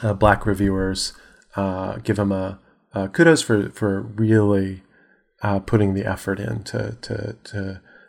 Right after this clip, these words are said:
uh, probably with sensitivity readers and to do his research. And, um,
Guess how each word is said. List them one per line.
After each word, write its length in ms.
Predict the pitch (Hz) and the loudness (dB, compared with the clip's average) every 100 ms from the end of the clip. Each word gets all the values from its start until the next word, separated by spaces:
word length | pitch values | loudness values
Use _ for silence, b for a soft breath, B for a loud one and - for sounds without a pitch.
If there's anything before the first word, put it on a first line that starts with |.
| b | b
uh, 320 | 104 92 92 92 90 _ _ - | -8 -6 -8 -12 -18 _ _ -12
probably 240 | - 98 | -10 -8
with 120 | 95 | -6
sensitivity 680 | - 92 - 98 98 95 92 | -4 -6 -6 -8 -8 -8 -8
readers 480 | 92 92 92 92 95 | -6 -6 -6 -6 -8
and 140 | 90 | -10
to 80 | - | -10
do 180 | 98 95 | -6 -4
his 220 | 90 90 | -4 -4
research. 680 | 98 92 98 101 113 - - | -4 -4 -6 -6 -10 -12 -12
And, 260 | - - - B B B B B | -12 -14 -20 B B B B B
um, 580 | 98 95 90 90 90 95 | -4 -2 -2 -6 -10 -12